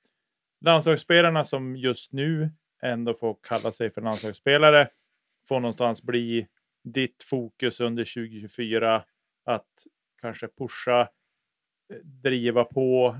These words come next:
lite grann, kanske utmana lite grann också, tänker jag, just för att de ska växa som, ja, men både som människa men även som spelare, liksom. Eh, att man kan göra det på ett sånt sätt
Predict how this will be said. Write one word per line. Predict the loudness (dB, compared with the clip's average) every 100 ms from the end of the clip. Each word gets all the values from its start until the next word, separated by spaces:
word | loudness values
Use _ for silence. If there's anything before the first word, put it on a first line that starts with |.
| -8
lite | -6 -4
grann, | -2 -2 -4
kanske | -6 -6 -6
utmana | -2 -2 -2 2 4 6 6
lite | 4 2
grann | 2 2 4
också, | 2 0 -4 -2 -4 _ _ _ _ _ _ _ _ _ _ _
tänker | -2 -2 2
jag, | 4 6 4 2 _ _ -4
just | -2 -2 -2
för | -2
att | -2
de | -6
ska | -4 0 2
växa | 4 0 0 -6
som, | -4 -6 -6 -12 _
ja, | -12
men | -10 -6
både | -4 -4
som | -2 4
människa | 4 4 -4 -4 -2
men | -4 -4
även | -6 -6
som | -12
spelare, | -10 -4 -4 -2 -4
liksom. | -6 -12 -12 -14 -14 _ _ _ _ _ -6
Eh, | -4 -4 -4 -4
att | -2 -4 _ -14
man | -8 -4
kan | -2 0
göra | 4 6 6
det | 4 2
på | 0 -8
ett | -8
sånt | -8 -8
sätt | -2 -2 -2